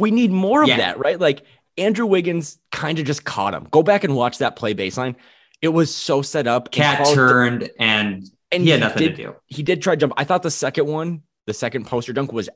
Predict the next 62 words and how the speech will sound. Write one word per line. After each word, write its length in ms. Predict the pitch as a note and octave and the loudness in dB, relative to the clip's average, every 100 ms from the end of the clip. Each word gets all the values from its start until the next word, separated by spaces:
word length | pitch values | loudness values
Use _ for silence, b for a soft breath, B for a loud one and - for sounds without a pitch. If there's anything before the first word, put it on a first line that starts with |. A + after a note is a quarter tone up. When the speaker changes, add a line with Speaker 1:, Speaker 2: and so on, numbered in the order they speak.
| - | -6
Speaker 1:
actually 540 | F#2 F#2 - B2+ A2+ - | -6 -6 -4 -4 -4 -8
cooler. 720 | - - B2 C3 C#3+ D#3+ D3+ _ _ _ _ _ - | -12 -6 -4 -2 0 -2 -6 _ _ _ _ _ 0
It 60 | |
was 180 | C#3+ C3 | 2 2
also 300 | - C#3+ C#3+ | 0 2 2
probably 340 | B2+ A2 A#2 A#2 | 0 2 0 0
an 60 | |
offensive 380 | A2 G#2+ A2+ A#2 | -2 -2 -4 -6
foul, 240 | - A2 A2+ | -6 -4 -2
but 140 | G#2 | 0
I'm 60 | G#2+ | 0
not 60 | |
Speaker 2:
Yeah. 60 | A#2 | 0
Speaker 1:
gonna 100 | - | -2
be 80 | G#2+ | -6
an 80 | G#2+ - | -6 -2
old 180 | A2 | -2
man 240 | G2 G2 G#2 | -2 -4 -4
and 100 | G#2+ | -6
complain 300 | G#2 F#2+ G2+ | -8 -6 -4
about 140 | A2+ | -2
that 100 | B2 | -2
stuff. 180 | - D#3 | 0 0
Speaker 2:
I 100 | C3+ | 2
deleted 380 | C3+ A#2+ A#2+ A2+ | 2 4 4 2
a 100 | G#2 | 0
tweet 240 | - G#2 F#2+ | 0 -2 0
after 280 | F#2+ F#2+ | -2 -4
I 20 | F#2+ | -8
said 180 | F#2+ | -8
it 40 | G2 | -8
was 120 | F#2+ | -6
an 80 | G2 | -8
offensive 420 | G2 G#2 G2 G2+ | -8 -10 -12 -10
foul, 300 | A#2 A2+ A2 | -6 -4 -4
just 160 | - B3+ | -2 0
Speaker 1:
Yeah, 60 | |
I 20 | |
Speaker 2:
'cause 120 | A#3 G3+ | 2 2
Speaker 1:
mean, 180 | F#3+ | 2
it 80 | G3+ | 4
was, 200 | G#3+ G#3 - - - | 4 2 -4 -20 -14
okay, 240 | C4 - A#2 | -8 -4 -4
that's 180 | E3+ | -4
fine. 200 | - C#3 | -2 0
Like 100 | C#3+ | 0
I 40 | D3 | -2
said, 220 | D#3 A#2 | -4 -4
Wiggins 400 | A2+ C#3+ D3 D3+ | -2 0 0 -2
jumped 200 | G2 D3 | -2 -4
out 120 | D#3 D3 | -4 -4
of 40 | |
nowhere. 280 | A#2 A2+ B2 | -2 -2 -2
He 100 | C#3 | -4
kinda 260 | - B2 B2 | -8 -8 -8
piggybacked 420 | C3+ A2+ A2 A2+ | -8 -6 -2 0
Speaker 2:
Yeah. 120 | G#2+ | 0
Speaker 1:
off 140 | G#2+ | -2
him, 60 | B2 | -4
but 160 | A#2 A#2 | -6 -4
it 20 | |
was, 220 | A#2+ A2+ | -6 -6